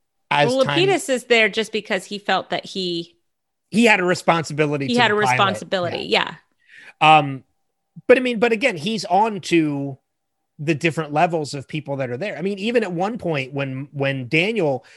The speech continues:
Speaker 1: asks him for the phone so that he can do the payload, which we'll talk about in a minute,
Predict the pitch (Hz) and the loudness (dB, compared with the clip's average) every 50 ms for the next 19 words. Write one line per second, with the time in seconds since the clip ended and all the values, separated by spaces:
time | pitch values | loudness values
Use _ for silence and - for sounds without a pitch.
0 | - - _ _ _ - 156 185 185 - - - - 202 180 165 147 - 170 160 | -20 -20 _ _ _ 2 2 2 2 0 -4 -8 -2 -2 -2 -2 -2 -2 -2 -2
1 | 143 139 120 - - 185 220 226 165 123 117 113 117 127 _ _ _ _ _ _ | -2 -4 -8 -2 -2 -2 -2 -2 -4 -6 -8 -12 -14 -16 _ _ _ _ _ _
2 | _ _ _ _ _ _ _ - - 175 160 156 151 147 160 165 139 160 151 135 | _ _ _ _ _ _ _ -10 -2 -2 0 0 0 0 -2 -2 -2 -4 -4 -2
3 | 147 139 131 131 - 156 175 208 214 190 156 139 127 127 131 127 _ - 135 127 | -2 -4 -4 -6 -2 0 0 0 2 2 2 2 0 0 -4 -8 _ -4 -4 -4
4 | - - 123 151 170 170 175 185 185 - 156 156 147 127 127 151 214 214 151 123 | -4 -2 -2 0 2 2 2 2 2 0 -2 -4 -4 -4 -6 -8 -6 -6 -6 -8
5 | 120 | -8